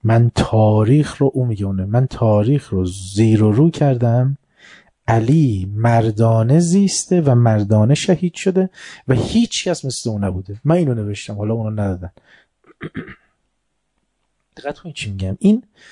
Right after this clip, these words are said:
مردانه زیستن و مردانه مردن اصلاً بزن بهادر بودن نیست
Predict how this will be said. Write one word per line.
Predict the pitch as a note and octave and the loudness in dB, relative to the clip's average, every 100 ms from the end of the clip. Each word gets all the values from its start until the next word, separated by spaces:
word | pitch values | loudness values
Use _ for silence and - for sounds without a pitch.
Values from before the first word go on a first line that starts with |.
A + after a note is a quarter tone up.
| - _ _ - | -20 _ _ -4
مردانه | A2 A#2 A#2+ A#2 A2 A2+ A2+ A2+ A2+ | 2 4 4 2 2 2 4 4 2
زیستن | G#2+ G#2 G#2+ - - B2+ D3 A#2+ G2 F#2+ G2 _ _ _ _ _ _ _ _ _ _ _ _ _ _ _ _ _ _ _ - | 0 -2 -4 -4 -4 -2 0 -2 -4 -8 -12 _ _ _ _ _ _ _ _ _ _ _ _ _ _ _ _ _ _ _ 0
و | A#2+ | 2
مردانه | A#2 A2+ A2+ A2 G#2+ A2 G#2+ A2 | 4 4 2 2 2 2 4 4
مردن | G#2+ A2 G#2+ G#2+ C3 C#3+ E3 - - | 4 4 4 4 6 4 2 -2 -2
اصلاً | A#2+ - - A#2 C#3+ D#3 E3 C#3+ _ _ _ _ _ _ _ _ - | 0 -2 -4 0 0 0 -2 -10 _ _ _ _ _ _ _ _ -2
بزن | A#2 A2 A2 G#2 G2+ | 0 0 -2 -4 -2
بهادر | G#2 - A2 G#2+ - G#2 | -2 0 -2 -2 -2 -4
بودن | G2 G2 A#2 A#2+ B2+ | -2 -2 0 0 0
نیست | A2+ B2 A#2 F2+ - - - | 0 2 2 -2 -6 -14 -18